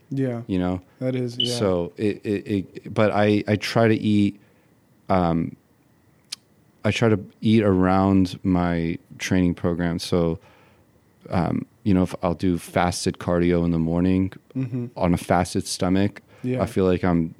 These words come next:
Speaker 2: definitely burning in some fat reserves.
Speaker 1: Mm-hmm.
Speaker 2: Um, immediately after that, have some protein, um, have some,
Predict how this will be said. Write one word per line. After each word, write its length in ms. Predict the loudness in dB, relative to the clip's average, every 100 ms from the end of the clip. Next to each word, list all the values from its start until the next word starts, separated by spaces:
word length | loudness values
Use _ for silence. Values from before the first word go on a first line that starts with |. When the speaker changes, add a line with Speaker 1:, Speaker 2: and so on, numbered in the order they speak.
| -4
Speaker 2:
definitely 380 | -2 0 2 0
burning 360 | 2 0 2
in 160 | 2 2
some 220 | 0 -2
fat 260 | 0 -2 0
reserves. 680 | 0 0 2 2 0 -6 -14 -10
Speaker 1:
Mm-hmm. 280 | -8 -8 -10 _ -4
Speaker 2:
Um, 320 | 0 2 0
immediately 600 | 2 6 6 6 4 2
after 300 | 0 -2 -2
that, 240 | -2 0 -2
have 220 | -2 -4
some 160 | -2 -4
protein, 640 | -2 -4 -2 -4 -2 -4 -8 _ _ _ -6
um, 240 | -2 -2
have 260 | -2 -2 -2
some, 460 | -4 -2 -2 -6